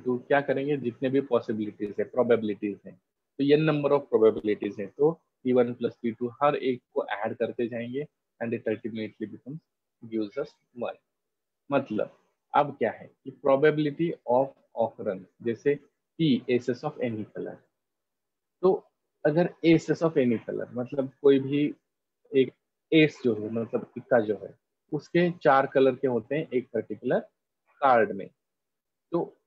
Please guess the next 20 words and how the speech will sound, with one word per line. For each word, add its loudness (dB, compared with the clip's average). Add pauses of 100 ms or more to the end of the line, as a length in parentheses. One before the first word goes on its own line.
उसके -4
probabilities -2
कितने -14
हैं -12 (400)
कि -2 (180)
हर -2
एक 0
color 0
के -4
आने -8
के, -20 (840)
तो -2
total 2
cards -2
होते -4
हैं -4
फिफ्टी -6
टू, -6 (720)
जानते -8
होंगे। -12